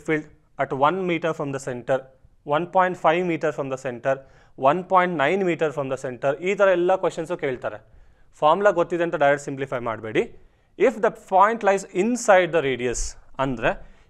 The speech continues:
ಈಗ ಏನೋ ಒಂದು ಪಾಯಿಂಟ್ at distance R ಅಂತ ತಗೊಂಡ್ರೆ, if it is lying less than radius, ಈ ರೇಡಿಯಸ್‌ಗಿಂತ ಪಾಯಿಂಟರ್ ಕಮ್ಮಿ ಇದೆ ಅಂತ ಬಂತು ಅಂದಾಗ, imagine the electric field is always zero because Inside the surface, there are no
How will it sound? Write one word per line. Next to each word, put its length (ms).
ಈಗ 160
ಏನೋ 180
ಒಂದು 200
ಪಾಯಿಂಟ್ 300
at 140
distance 340
R 100
ಅಂತ 80
ತಗೊಂಡ್ರೆ, 380
if 120
it 100
is 60
lying 320
less 140
than 120
radius, 280
ಈ 80
ರೇಡಿಯಸ್‌ಗಿಂತ 500
ಪಾಯಿಂಟರ್ 320
ಕಮ್ಮಿ 360
ಇದೆ 200
ಅಂತ 140
ಬಂತು 380
ಅಂದಾಗ, 280
imagine 420
the 60
electric 420
field 180
is 140
always 240
zero 200
because 400
Inside 520
the 80
surface, 400
there 120
are 160
no 120